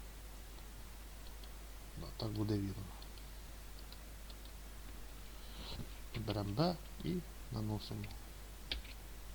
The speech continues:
Так, і таким чином ми... Давайте, може, можливо, є деякі с-, так, таким чином ми наносимо наші, м, е, тіні. Давайте використаємо інструмент прямокутний, е,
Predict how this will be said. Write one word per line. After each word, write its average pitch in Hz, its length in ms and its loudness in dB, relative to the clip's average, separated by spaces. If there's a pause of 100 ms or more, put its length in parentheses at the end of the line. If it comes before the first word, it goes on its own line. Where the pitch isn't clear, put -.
(600)
Так, - 300 8
і 196 60 8
таким 165 360 10
чином 180 420 10
ми... 143 200 10 (240)
Давайте, 120 480 6
може, 113 240 6
можливо, 110 400 6
є 107 80 6
деякі 107 360 4
с-, - 120 0 (880)
так, 104 220 10 (260)
таким 135 340 8
чином 151 380 8
ми 135 80 10
наносимо 120 720 8
наші, 113 340 6
м, 107 600 4
е, 101 440 4 (840)
тіні. 110 380 8 (540)
Давайте 131 360 12
використаємо 107 680 10
інструмент 107 560 6
прямокутний, 107 720 6
е, 104 140 2